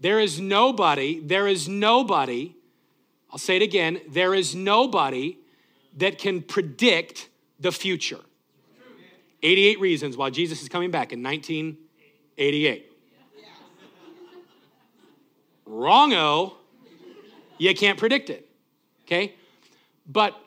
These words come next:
prophecy of forthtelling still exists. What is that? That's preaching.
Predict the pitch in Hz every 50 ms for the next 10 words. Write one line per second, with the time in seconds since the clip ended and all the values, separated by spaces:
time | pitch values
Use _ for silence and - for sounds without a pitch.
0 | _ _ _ _ _ _ _ _ - - 226 214 233 - 233 202 - - 220 196
1 | 175 165 147 - - - - 311 349 370 339 - - - - - 202 160 156 156
2 | 156 165 202 220 - _ _ _ _ _ _ _ _ _ - - - - 170 156
3 | 170 170 160 196 190 139 - - - - - - - _ _ _ _ _ _ _
4 | - 175 208 190 151 165 151 117 - - - 139 131 - - - 139 - - -
5 | 92